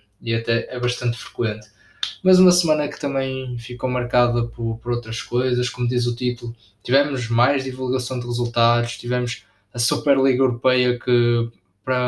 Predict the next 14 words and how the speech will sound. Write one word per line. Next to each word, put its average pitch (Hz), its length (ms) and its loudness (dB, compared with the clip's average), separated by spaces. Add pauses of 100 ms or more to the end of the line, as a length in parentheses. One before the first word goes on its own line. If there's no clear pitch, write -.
(680)
para 127 180 -4
as, - 220 -6
aquelas 131 360 -2
pessoas 127 260 -4
que 123 340 -4
às 131 140 0
vezes 127 280 0
não 135 120 -4
associam 131 360 -4
o 120 40 -6
futebol 127 400 0
a 127 60 2
um 127 80 -2
negócio, 120 600 0